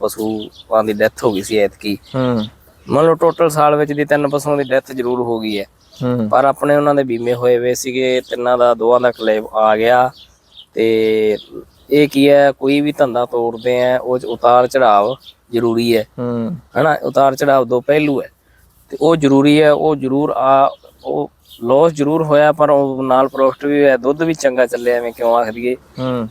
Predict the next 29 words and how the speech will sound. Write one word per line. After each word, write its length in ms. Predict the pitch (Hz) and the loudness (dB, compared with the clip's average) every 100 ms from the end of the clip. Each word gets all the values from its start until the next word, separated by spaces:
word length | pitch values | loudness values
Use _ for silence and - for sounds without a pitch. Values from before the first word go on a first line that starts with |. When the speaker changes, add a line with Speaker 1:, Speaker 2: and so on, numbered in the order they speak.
| _ | _
Speaker 1:
ਦੁੱਧ 200 | 113 127 | 0 4
ਵੀ 100 | 139 | 4
ਵਧੀਆ 300 | 131 123 131 | 4 4 2
ਚੱਲਿਆ। 340 | 123 117 117 110 | 0 0 2 2
ਹੁਣ 220 | 113 113 | 0 0
ਵੀ 120 | 139 | 0
ਦੁੱਧ 340 | 131 127 127 | 0 0 2
ਕੁਇੰਟਲ 560 | 120 - 113 113 120 113 - | 0 0 -2 0 -4 -4 -6
ਚੱਲੀ 280 | 113 117 | -4 -2
ਜਾਂਦਾ, 240 | 117 117 113 | -2 0 -2
ਪੰਜ 260 | 123 113 | 0 -4
ਛੇ 200 | - 113 | -2 -2
ਗਾਵਾਂ 260 | 113 113 113 | 0 0 0
ਦਾ 80 | 110 | 0
ਦੁੱਧ 260 | 110 117 | -2 0
ਆਪਣੇ 300 | 117 - 107 | -2 -2 -6
ਕੋਲੇ, 240 | 104 107 107 | -2 -2 -2
ਬਾਕੀ 360 | 104 101 - 101 _ _ _ - | -2 -6 -8 -14 _ _ _ -2
ਚਾਰ 240 | 113 107 | 0 2
ਪੰਜ 300 | 107 113 110 | 0 -2 -2
ਵੱਛੀਆਂ, 500 | 107 - 120 120 117 107 - 123 | -6 -4 0 2 2 -2 -12 -8
Speaker 2:
ਹੂੰ। 320 | 120 117 104 104 | -6 -4 -6 0
Speaker 1:
ਦੋ 140 | 107 | 0
ਗੱਭਣ, 420 | 107 113 120 113 | 0 0 0 0
ਤਿੰਨ 360 | 104 104 107 104 - 117 | 0 -2 -2 -4 -8 0
ਗਾਵਾਂ 280 | 117 120 120 | 2 2 2
ਗੱਭਣ, 480 | 113 131 127 120 110 _ _ 107 | 0 0 0 0 -4 _ _ -6
ਦੋ 180 | 110 110 | -4 -2
ਗੱਭਣ 420 | 110 120 117 | -4 -4 -4